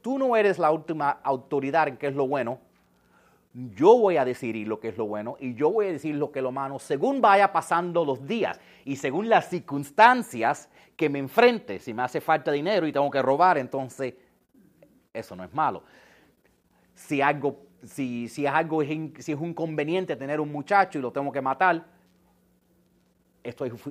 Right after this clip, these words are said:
yo voy decidiendo mientras que voy andando qué es lo que yo decido". Eso es lo que nosotros hacemos cuando rebelamos.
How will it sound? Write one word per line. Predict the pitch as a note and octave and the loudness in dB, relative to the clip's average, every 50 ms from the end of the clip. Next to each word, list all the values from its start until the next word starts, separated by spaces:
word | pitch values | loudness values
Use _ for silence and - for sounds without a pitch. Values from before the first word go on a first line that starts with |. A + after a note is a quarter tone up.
| - | -14
yo | B2 A2+ A2+ D#3+ F3+ F#3+ F#3 F#3+ - | -8 0 4 6 6 6 4 2 -6
voy | G#2+ G2+ G#2+ C3+ E3+ F#3 F#3 F#3 A#2 | -20 -8 0 2 4 4 4 2 0
decidiendo | A#2 A2 G#2 F#2 D3+ E3 E3+ E3 - E3 D3+ C3+ C#3 D#3+ F3 F3 E3+ D3+ C3 B2+ A#2+ | -8 -12 0 4 4 4 4 4 0 -6 -6 -4 -2 0 0 0 0 0 0 -2 -2
mientras | B2 C3+ C#3 C#3+ C3 - - B2+ | -2 -2 -4 -4 -6 -6 -8 -6
que | A#2 B2 | -6 -4
voy | B2 C#3 D3+ D#3 | -2 0 0 2
andando | D3+ C#3+ C#3 C#3 D3+ E3 D#3+ D3+ C#3 B2 A#2 - - - | 0 -2 0 0 2 2 2 0 -2 -6 -8 -8 -8 -4
qué | - F#3+ | -2 0
es | F#3 E3 | 0 0
lo | E3 E3 - | -2 -4 -4
que | - C#3+ B2+ A#2 A2 A2+ | -4 -6 -8 -8 -8 -2
yo | B2 F#3 A3 A#3 G#3+ | 2 4 4 4 4
decido". | F3+ D3 - - B2 G#2 F2+ E2+ D#2 - _ _ _ _ | 2 -2 -4 -6 -10 -12 -12 -12 -14 -16 _ _ _ _
Eso | - - A3+ A3 A#3+ | 0 0 2 2 2
es | G#3+ | 2
lo | F#3 - | 2 0
que | D3+ | -2
nosotros | C3+ B2 C#3+ D#3+ - C#3 | -4 -2 -2 -2 -2 -2
hacemos | C3 - - F3 E3+ D#3 D3 | -4 -4 -6 -8 -8 -8 -6
cuando | - C3+ B2 A#2+ | -6 -6 -4 -4
rebelamos. | A2 A2 A#2 A2+ A#2 C3 C#3+ B2+ F#2+ F2 - | -4 -4 -2 0 0 2 0 0 -2 -6 -12